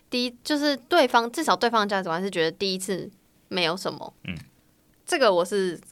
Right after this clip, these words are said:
Speaker 1: 可以理解，但我也可以理解小时候，我确实只想要跟我最爱的人发生关系，因为我觉得那好像就是
Speaker 2: 对。那样才算。
Speaker 1: un-，united，就是
Speaker 2: 对。
Speaker 1: 是结合为一的感觉。
Speaker 2: 合众国。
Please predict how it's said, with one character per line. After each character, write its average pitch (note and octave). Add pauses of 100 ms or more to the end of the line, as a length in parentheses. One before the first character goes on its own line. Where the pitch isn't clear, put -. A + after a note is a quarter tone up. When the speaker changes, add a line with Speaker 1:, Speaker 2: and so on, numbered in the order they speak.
Speaker 1:
可 -
以 D#3+ (200)
理 D#3+
解， -
但 D#4+
我 C#4+
也 G#3
可 G3+
以 F#3
理 F3
解 F3+ (300)
小 E3
时 E3+
候， F#3 (600)
我 G#3
确 D#4
实 F3+
只 F3
想 F#3+
要 F3
跟 G3
我 E3
最 G3+
爱 F#3
的 C#3+
人 A#2+ (300)
发 F#3
生 E3+
关 C3+
系， -
因 -
为 A3+
我 G3+
觉 E3+
得 D#3+
那 F3+
好 D3+
像 F#3
就 G3
是 F3 (1300)
Speaker 2:
对。 -
那 A#2+
样 A2
才 A3 (240)
算。 -
Speaker 1:
un-，united， A3
就 G#3
是 F#3+
Speaker 2:
对。 F#3
Speaker 1:
是 C#4+
结 G3
合 F#3+
为 F3+
一 F#3+
的 F3+
感 G#2+
觉。 G#2
Speaker 2:
合 A#2+
众 B2
国。 E2+